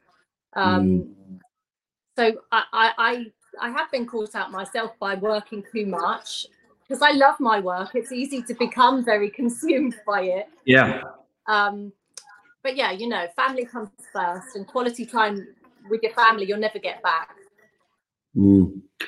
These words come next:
Speaker 2: I mean, it, it, it comes down to the ba-, I mean, what you're saying there, I mean, it's about prioritization, isn't it?
Speaker 1: Mm.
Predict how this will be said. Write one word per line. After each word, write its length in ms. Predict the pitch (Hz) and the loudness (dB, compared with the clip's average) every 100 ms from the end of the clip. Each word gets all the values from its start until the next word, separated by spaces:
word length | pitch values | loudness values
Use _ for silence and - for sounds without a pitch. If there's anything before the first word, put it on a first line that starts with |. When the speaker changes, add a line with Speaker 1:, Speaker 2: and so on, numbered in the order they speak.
| - - | -4 6
Speaker 2:
I 40 | |
mean, 600 | 120 120 117 120 - - - | 10 12 10 6 -8 -10 0
it, 180 | 120 131 | 0 2
it, 280 | 127 123 131 | 4 6 6
it 160 | 117 | 6
comes 300 | 143 139 127 | 8 10 10
down 200 | 127 120 | 10 10
to 40 | 107 | 10
the 60 | 95 | 8
ba-, 360 | 113 110 107 98 | 6 8 8 8
I 20 | |
mean, 260 | 113 107 107 | 8 8 8
what 180 | 117 | 6
you're 100 | 95 | 6
saying 400 | - 120 123 123 | 4 8 10 10
there, 180 | 107 101 | 10 10
I 20 | |
mean, 200 | 104 104 - | 10 8 6
it's 200 | 113 107 | 2 2
about 340 | 90 131 - | 4 4 4
prioritization, 960 | 98 98 110 104 98 98 107 143 107 101 | 6 8 8 6 4 6 6 4 4 0
isn't 220 | 117 127 | 4 4
it? 120 | 87 | 4
Speaker 1:
Mm. 380 | 240 277 254 | -2 -12 -12